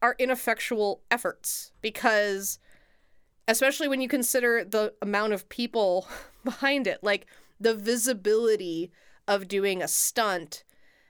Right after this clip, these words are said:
that self-aggrandizes you as a participant is always prioritized over actual, like, actually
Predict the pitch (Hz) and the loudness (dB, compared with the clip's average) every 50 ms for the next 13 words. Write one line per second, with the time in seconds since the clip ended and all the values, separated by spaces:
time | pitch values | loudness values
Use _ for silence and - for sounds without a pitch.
0 | _ _ - _ _ - 185 180 - - - 214 220 202 - 202 180 175 185 180 | _ _ -20 _ _ 0 0 2 2 2 2 4 2 2 0 -2 -2 2 2 4
1 | 185 202 208 208 208 196 185 185 180 170 170 165 165 156 156 180 190 220 233 240 | 4 4 2 2 2 2 4 4 2 0 -2 -6 -8 -8 -10 -6 -2 0 2 2
2 | 214 202 190 185 165 - 170 165 - - 202 196 - - 180 175 - 165 139 143 | 2 2 0 -2 -4 -2 -4 -4 -4 -2 -2 -2 -2 -2 -4 -6 -8 -10 -8 -8
3 | 139 - - - _ _ _ _ _ _ - _ _ - - 208 196 208 220 214 | -10 -12 -14 -18 _ _ _ _ _ _ -20 _ _ 0 2 2 2 4 2 4
4 | 214 202 196 196 - - 226 202 196 202 202 202 202 196 190 - 190 180 175 175 | 4 2 2 -2 -4 -2 0 2 2 2 2 2 0 0 0 0 0 0 0 0
5 | 170 - - 202 190 180 175 185 170 170 170 - - - 175 175 185 185 - - | -4 -4 -4 -2 -2 0 0 0 0 -2 -2 -4 0 2 2 2 2 0 -2 -2
6 | - 220 196 185 - - 175 175 - - - 185 185 202 196 - - 233 220 202 | -4 -4 -4 -6 -4 -2 -2 -2 -2 2 2 4 4 4 0 -2 -4 -2 -2 -2
7 | 190 190 180 | -2 -2 -4